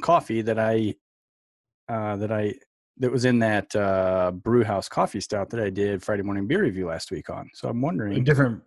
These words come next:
Speaker 2: brewery, right?
Speaker 1: No, that's Central Waters also.
Speaker 2: Oh, Central Waters also. Okay.
Speaker 1: Yeah,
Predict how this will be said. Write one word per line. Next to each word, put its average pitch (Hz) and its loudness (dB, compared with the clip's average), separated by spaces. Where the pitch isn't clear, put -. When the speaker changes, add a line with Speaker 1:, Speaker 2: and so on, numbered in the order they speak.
Speaker 2:
brewery, 135 6
right? 113 0
Speaker 1:
No, 160 4
that's 123 0
Central 151 -2
Waters 120 2
also. - -4
Speaker 2:
Oh, 156 6
Central 127 4
Waters 110 0
also. 113 -4
Okay. 117 -4
Speaker 1:
Yeah, 127 0